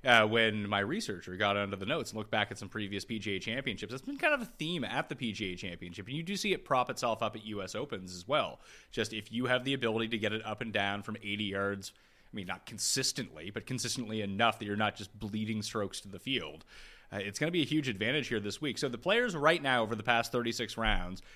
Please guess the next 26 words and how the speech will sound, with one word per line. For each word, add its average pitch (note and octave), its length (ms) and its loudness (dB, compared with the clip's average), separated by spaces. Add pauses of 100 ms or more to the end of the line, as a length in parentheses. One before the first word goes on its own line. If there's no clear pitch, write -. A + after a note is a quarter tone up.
(160)
top D3+ 360 8
in C#3+ 100 -2
proximity C3+ 640 4
range F#2 280 -8
from G2 100 -12
seventy-five D#3 840 0 (260)
to A2 120 0
a F2+ 60 -4
hundred D3+ 360 0
yards G2+ 360 -2
coming A#2 280 -4
into A#2+ 200 -4
this D#3 160 -6
event, F3 260 0 (400)
J - 160 0
T A3+ 160 -2
Poston G#3 600 -2 (300)
is - 140 -12
number A2+ 240 -2
one. A2+ 300 -8 (420)
Max A#2 220 -2
Homa E3 240 -4 (720)
is A2 100 -8
number G2+ 220 -2
two. D#2+ 380 -2 (320)
Todd, D3 380 4